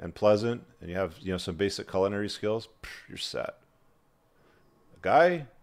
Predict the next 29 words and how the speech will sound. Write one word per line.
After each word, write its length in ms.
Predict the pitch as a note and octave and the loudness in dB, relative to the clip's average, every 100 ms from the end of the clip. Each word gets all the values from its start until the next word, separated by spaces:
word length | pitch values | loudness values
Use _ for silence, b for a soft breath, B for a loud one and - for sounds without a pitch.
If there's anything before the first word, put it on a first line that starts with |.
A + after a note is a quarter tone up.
| _ _ | _ _
you 120 | - | -6
have 100 | C3+ | -4
to 80 | - | -2
make 160 | D3 E3 | -4 -2
something 280 | C#3 - F2+ | -6 -6 -6
out 120 | E2 | -6
of 40 | |
yourself, 320 | D2 - D#2 | -6 -8 -8
man. 220 | D2+ G#2 B2 b b b b b - | -8 -12 -12 b b b b b -4
Like, 260 | F2+ F2+ _ _ _ _ _ - | -4 -4 _ _ _ _ _ 0
okay, 300 | C3 B2+ - - | 0 2 0 0
pool 240 | - D3+ | 4 4
boy. 300 | C#3+ D#3+ F3 D#3 _ _ _ _ _ _ - | 6 2 2 -4 _ _ _ _ _ _ -10
Okay, 280 | G#2+ C3+ E3 _ | 0 0 0 _
that's 160 | A#2 - | -6 -6
a 40 | |
start. 460 | - A2+ A2+ - - _ _ _ _ _ | -2 4 4 2 -12 _ _ _ _ _
Are 80 | G2 | 0
you 80 | G2 | 2
the 100 | G2+ | 2
hot 220 | A2+ A#2+ | 4 2
Chad 320 | - A#2+ B2 | 4 4 2
pool, 160 | - C3 | 0 -4
pool 260 | - C3 A#2+ | 0 2 4
boy 240 | B2+ C3 | 6 4
that's, 260 | A#2+ A2+ A2+ | 4 -4 -2
like, 220 | G2+ A#2+ | -2 -2
you 60 | |
know, 260 | G#2+ G2+ | 0 0